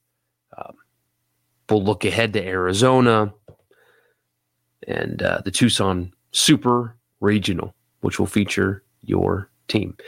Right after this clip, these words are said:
Don't forget, the podcast is also brought to you by Advantage Business Systems. A B S M S dot com is the website. Uh, if you want a complimentary office technology assessment,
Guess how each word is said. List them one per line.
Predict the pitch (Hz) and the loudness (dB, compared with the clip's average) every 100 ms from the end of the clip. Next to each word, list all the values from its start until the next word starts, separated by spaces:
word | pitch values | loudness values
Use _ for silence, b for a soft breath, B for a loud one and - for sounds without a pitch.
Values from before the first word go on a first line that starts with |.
| B B | B B
Don't | 143 | 2
forget, | 120 127 | 2 0
the | 107 | 2
podcast | 131 127 120 104 | 2 2 0 -2
is | 98 | -2
also | 107 113 107 | -2 0 -2
brought | 95 101 107 - | -2 0 -2 -4
to | 101 | -6
you | 90 92 131 _ - | -4 -6 -8 _ -4
by | 98 87 85 90 95 95 - | 0 0 -2 -4 -6 -6 -6
Advantage | 95 117 120 101 | 0 2 2 0
Business | 127 117 117 | 0 2 0
Systems. | - 110 - 101 - | -2 -2 -4 -4 0
A | 135 143 | 2 2
B | 139 131 123 - | 2 4 4 2
S | 107 110 - - - _ _ _ _ _ _ _ _ _ - | 0 -2 -4 -10 -12 _ _ _ _ _ _ _ _ _ 0
M | 123 113 | 2 4
S | 110 | 2
dot | - 95 - | 0 -2 0
com | 127 123 131 - | 2 4 2 -2
is | 104 | -6
the | 101 | 0
website. | 110 110 - 117 117 - | 2 2 0 0 -2 -6
Uh, | 92 92 | -6 -4
if | - - | -4 0
you | |
want | 104 98 | 4 4
a | 92 - _ _ _ _ - | 2 -6 _ _ _ _ 0
complimentary | 139 127 113 113 127 123 | 0 2 2 4 4 2
office | 90 107 - | 0 -2 -6
technology | 98 110 110 113 113 | -4 0 2 2 -2
assessment, | 104 120 107 - 104 | 0 0 0 -4 -6